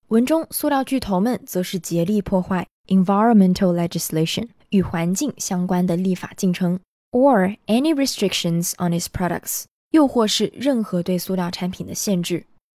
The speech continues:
虽然抗击疫情确实需要保证部分塑料制品的供应，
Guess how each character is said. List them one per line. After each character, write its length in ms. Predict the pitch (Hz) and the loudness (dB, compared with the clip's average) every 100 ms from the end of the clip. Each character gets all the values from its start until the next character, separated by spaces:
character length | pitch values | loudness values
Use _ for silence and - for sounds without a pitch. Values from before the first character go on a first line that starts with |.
| - | -12
虽 200 | - 370 | 0 2
然 240 | 302 247 - | 2 0 -4
抗 200 | - 240 | -6 -6
击 220 | 233 240 | -4 -4
疫 60 | 233 | -4
情 260 | - 185 202 | -2 -2 -2
确 160 | - | -4
实 140 | 208 196 | -4 -2
需 100 | 214 | -2
要 120 | 202 | -2
保 160 | - | -4
证 180 | - 196 | -4 -2
部 120 | 190 | -2
分 180 | 202 196 | -2 -2
塑 100 | 185 | -2
料 160 | 185 180 | -2 -2
制 140 | 190 | -4
品 160 | 185 - | -8 -8
的 60 | |
供 200 | - 196 | -2 0
应， 160 | 214 190 | 0 -2